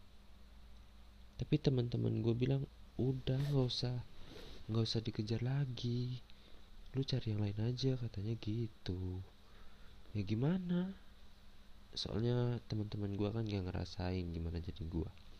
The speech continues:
Hmm, ya gitu dah, sampai sekarang juga gua masih bingung. Jujur ke perasaan sendiri tuh,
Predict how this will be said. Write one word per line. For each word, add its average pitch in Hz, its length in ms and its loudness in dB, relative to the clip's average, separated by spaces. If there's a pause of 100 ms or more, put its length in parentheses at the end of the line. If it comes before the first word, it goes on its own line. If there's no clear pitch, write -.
(2250)
Hmm, 117 960 4 (480)
ya 104 160 4
gitu 107 320 2
dah, 113 160 4
sampai 104 400 -2
sekarang 101 320 2
juga 90 240 2
gua 85 160 2
masih 85 320 0
bingung. 90 400 4 (1700)
Jujur 104 560 4
ke - 80 0
perasaan 98 800 0 (640)
sendiri 98 540 2
tuh, 107 260 0